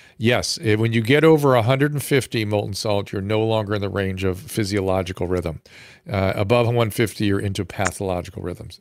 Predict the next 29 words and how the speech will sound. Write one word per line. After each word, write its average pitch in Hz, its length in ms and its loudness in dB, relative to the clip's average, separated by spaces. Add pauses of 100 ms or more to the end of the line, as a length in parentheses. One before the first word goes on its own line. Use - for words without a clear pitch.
(140)
generally 95 480 2
speaking. - 460 -8
Though 98 100 -4
you 95 160 -4
can 101 100 -6
have 104 200 0
an 98 60 -6
atrial 92 300 -6
flutter 127 380 0
that's 110 180 -4
lower 104 160 0
than - 140 0
that, 95 180 -4
things - 160 2
like 90 160 -4
that. 95 220 -4
But, 92 140 -4 (360)
and 104 120 0
even 110 340 0
atrial 98 240 -2
fib 143 220 2
can 131 100 -2
be 113 80 0
lower. 104 340 2 (500)
But, 101 240 -4
uh, - 60 2
in 95 100 -2
terms 120 240 -2
of 95 200 -2